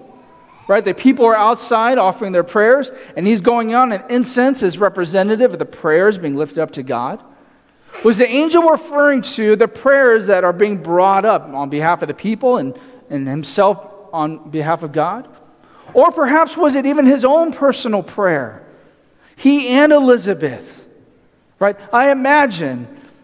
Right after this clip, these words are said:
they had been in prayer for a child for who knows how many years, right? I'm sure that they had held on to hope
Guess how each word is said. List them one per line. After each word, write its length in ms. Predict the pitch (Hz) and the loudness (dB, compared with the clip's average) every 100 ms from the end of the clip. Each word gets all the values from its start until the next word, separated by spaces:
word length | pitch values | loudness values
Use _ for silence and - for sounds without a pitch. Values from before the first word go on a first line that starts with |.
| - | 0
they 160 | 269 | 4
had 140 | 262 208 | 4 4
been 180 | 240 226 | 0 0
in 140 | 220 | -6
prayer 960 | - - 277 262 196 151 139 - - - | -8 -2 2 2 0 -2 -6 -10 -20 -10
for 240 | - 220 202 | 0 2 2
a 40 | |
child 640 | 202 220 220 185 147 139 - - | -2 -2 0 2 0 -2 -8 -20
for 180 | - 196 | -4 -2
who 160 | 170 240 | 2 2
knows 300 | 233 208 185 | 4 2 0
how 240 | 220 214 | -2 0
many 420 | 214 202 180 156 143 - - _ | 0 -2 -4 -8 -10 -16 -20 _
years, 480 | 170 185 208 165 120 | -8 0 0 0 -4
right? 320 | 147 170 196 - - - _ _ _ _ _ _ _ _ _ _ _ _ _ - | -8 -6 -8 -10 -20 -20 _ _ _ _ _ _ _ _ _ _ _ _ _ -2
I'm 140 | 226 | -2
sure 400 | 214 - 277 294 | -2 -2 2 4
that 200 | 262 208 | 2 2
they 160 | 247 269 | 2 2
had 180 | 233 202 | 2 2
held 300 | 196 240 226 | 2 2 2
on 440 | 226 226 196 202 | 2 0 -4 -8
to 180 | - 196 | -4 -4
hope 540 | 160 262 180 - - | 2 2 2 -6 -20